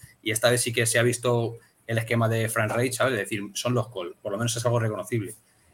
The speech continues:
Eh, aún así, creo que con mucha fortuna al último drive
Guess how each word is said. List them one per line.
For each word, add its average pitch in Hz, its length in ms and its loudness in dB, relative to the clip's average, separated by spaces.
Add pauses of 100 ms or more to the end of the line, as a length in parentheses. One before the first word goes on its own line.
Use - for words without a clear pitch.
(180)
Eh, 101 760 0
aún 113 220 4
así, 107 500 4
creo 117 140 0
que 123 120 0
con 123 140 4
mucha 123 300 2
fortuna 113 680 2
al 107 420 -2
último 117 320 2
drive 113 320 2